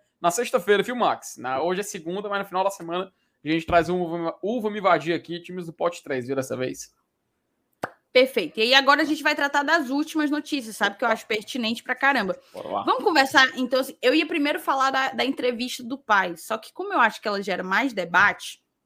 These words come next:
Speaker 1: É.
Speaker 2: é mais opinião do que fato, aí vamos deixar por último, né? Que aí a gente pode, né, desenvolver e eventualmente
Speaker 1: Uhum.
Speaker 2: concluir a live com isso.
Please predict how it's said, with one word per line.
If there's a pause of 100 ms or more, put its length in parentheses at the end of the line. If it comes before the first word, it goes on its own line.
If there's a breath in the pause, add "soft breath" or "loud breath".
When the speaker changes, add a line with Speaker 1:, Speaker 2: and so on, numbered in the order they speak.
(300)
Speaker 1:
É. (280)
Speaker 2:
é
mais
opinião
do
que
fato, (640 soft breath)
aí
vamos
deixar
por
último,
né?
Que
aí
a
gente
pode,
né,
desenvolver
e
eventualmente (380)
Speaker 1:
Uhum.
Speaker 2:
concluir
a
live
com
isso.